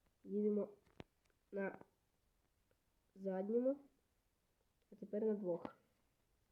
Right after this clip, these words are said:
Набираємо розгон і їдемо. Нам осталося чуть-чуть, щоб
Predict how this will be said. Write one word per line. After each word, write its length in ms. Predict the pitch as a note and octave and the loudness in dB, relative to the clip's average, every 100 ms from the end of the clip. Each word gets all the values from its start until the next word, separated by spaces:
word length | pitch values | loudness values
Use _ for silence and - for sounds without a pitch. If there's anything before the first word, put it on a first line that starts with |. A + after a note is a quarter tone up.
| _ _ _ - | _ _ _ -8
Набираємо 680 | F#3+ F#3+ G3+ G3+ G3 G3 F#3+ | -4 0 2 2 2 2 0
розгон 580 | F#3 F#3+ F3+ F3+ G#3 A#3+ - _ _ _ _ _ _ _ _ _ _ _ _ _ _ _ _ _ _ _ _ _ _ _ | -2 -4 -2 0 -2 -4 -10 _ _ _ _ _ _ _ _ _ _ _ _ _ _ _ _ _ _ _ _ _ _ _
і 120 | G3+ G3 | -6 0
їдемо. 440 | G#3 F#3+ F3 E3+ - _ _ _ | 2 4 2 -2 -6 _ _ _
Нам 200 | G#3 G#3+ | 0 2
осталося 480 | G#3+ G#3+ A3+ A#3+ G#3+ | 4 4 4 4 2
чуть-чуть, 400 | G#3+ G3+ - A#3 - - | -4 -6 -4 -6 -8 -10
щоб 280 | G#3 G3+ | -6 -6